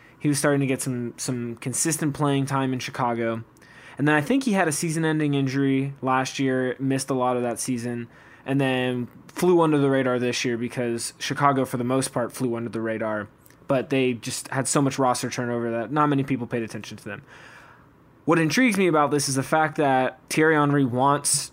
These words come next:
Georgi Mihailovic, so I think that means something. And then the other interesting aspect of this to me is how much money they spent on him.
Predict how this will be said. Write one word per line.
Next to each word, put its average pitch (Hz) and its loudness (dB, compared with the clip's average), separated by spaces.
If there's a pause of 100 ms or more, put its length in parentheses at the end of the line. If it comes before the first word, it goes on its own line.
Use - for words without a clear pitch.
Georgi 131 2
Mihailovic, 120 -2
so - -4
I 127 0
think 123 -6
that 139 0
means 127 -2
something. 127 -4 (200)
And 143 0
then 147 4
the 139 4
other 208 4
interesting 135 -2
aspect 127 -2
of 120 -4
this 120 -4
to 127 -6
me 214 2
is 143 2
how 180 2
much 175 2
money 139 4
they 120 -2
spent 120 -4
on 104 -8
him. 101 -12